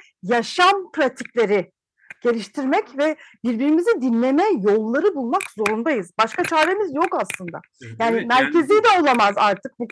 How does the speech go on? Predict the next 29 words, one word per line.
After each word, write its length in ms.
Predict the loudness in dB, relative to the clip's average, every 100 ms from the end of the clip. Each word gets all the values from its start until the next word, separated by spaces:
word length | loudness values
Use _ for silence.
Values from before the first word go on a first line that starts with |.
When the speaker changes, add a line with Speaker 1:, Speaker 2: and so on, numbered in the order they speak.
| -2
Speaker 1:
yani 160 | -2 -2
bu 40 |
kadar, 380 | -2 0 2 0 -4 -20 -14 -4
e, 140 | -2 0
bahsettiğimiz 600 | -2 -2 -6 -4 -4 -2
ağlarla 680 | 0 2 4 4 4 4 2 0 -14 _
birbirine 440 | -4 0 0 -2 0
bağlı 420 | 0 2 0 -2 -2 -2
kentlerin 640 | -2 -2 -2 0 2 0
bu 80 | -2
kadar, 360 | 0 2 0 -6 -20 -8
e, 120 | -4 -4
güçlü 340 | -4 -2 0
olduğu 320 | 2 2 0
yerlerde 580 | 2 2 2 0 0 -4 _ -20
çok 180 | -6 -6
fazla 360 | 0 0 0 -4
bir 100 | -6
merkeziyetçiliğin 1080 | -2 -2 0 -4 -2 -2 -2 -2 0 2 2
de 60 | 2
artık, 500 | 0 -2 -12 -14 -20 -16 -14 -4
e, 560 | 0 2 0 0 -2 -6 _ -14
sürdürülebilir 500 | -6 -4 0 0 0 -2
olduğunu 400 | -2 -2 -6 -6
hiç 220 | -10 -14
düşünmüyorum. 520 | -10 -4 -2 -2 0
Belki 400 | 0 0 -4 -6 _
hani, 160 | -8 -6
e, 120 | -6